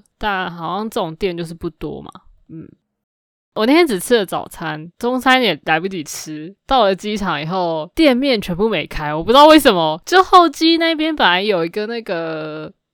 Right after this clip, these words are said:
它有一个小街，就是都是卖，就是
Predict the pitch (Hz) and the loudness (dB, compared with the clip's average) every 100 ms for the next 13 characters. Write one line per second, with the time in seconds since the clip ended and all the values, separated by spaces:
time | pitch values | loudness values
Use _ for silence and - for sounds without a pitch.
0 | - 277 285 202 220 - 190 147 151 - | -10 -2 0 0 -2 -2 -4 -6 -8 -8
1 | 180 180 196 208 202 196 185 190 208 185 | -6 -6 -6 -4 -6 -6 -6 -6 -6 -6
2 | 190 180 156 151 - - 202 | -4 -4 -4 -6 -14 -10 -6